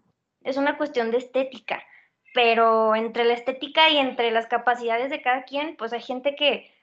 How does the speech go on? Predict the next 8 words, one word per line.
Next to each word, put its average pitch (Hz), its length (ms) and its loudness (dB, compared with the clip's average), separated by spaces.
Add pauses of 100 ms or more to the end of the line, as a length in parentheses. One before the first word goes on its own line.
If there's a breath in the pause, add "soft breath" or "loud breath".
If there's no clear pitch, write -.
estéticamente 254 760 -4
puede 262 240 0
ser 262 220 -2
no 254 220 0
muy 262 380 4
bello, 240 500 0
entre 220 320 -8
comillas, 226 380 -4